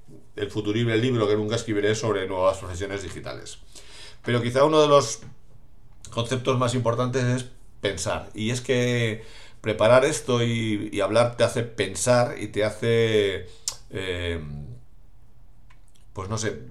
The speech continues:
digerirlo un poco mejor y simplificarlo. Y enlaza esto del concepto de pensar con el siguiente, que es compartir, compartir conocimiento.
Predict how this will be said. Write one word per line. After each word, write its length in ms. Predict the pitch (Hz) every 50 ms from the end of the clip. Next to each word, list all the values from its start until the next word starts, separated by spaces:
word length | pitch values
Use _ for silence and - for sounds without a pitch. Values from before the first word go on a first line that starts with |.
| - - -
digerirlo 460 | - 110 110 107 117 113 117 127 131 139
un 60 | 123
poco 160 | 131 127 123
mejor 240 | 120 117 - 131 131
y 80 | 135
simplificarlo. 760 | 123 127 107 98 95 90 90 82 - 76 71 - - 58 - - - - - - - - -
Y 300 | - 107 107 107 110 107
enlaza 320 | 113 117 123 131 - 160
esto 180 | 151 - - 143
del 200 | 151 147 135 127
concepto 400 | 127 135 127 131 135 120 131 127
de 80 | 123
pensar 340 | 120 127 120 110 110 123 123
con 160 | - 131 123
el 100 | 113 101
siguiente, 380 | 98 - 101 98 113 117 120 113
que 60 | 110
es 120 | 120 - -
compartir, 600 | - 110 101 - - 95 87 90 98 98 85 -
compartir 420 | - 92 85 92 90 - 135 127
conocimiento. 760 | 123 131 123 120 123 120 120 123 131 131 127 143 135 139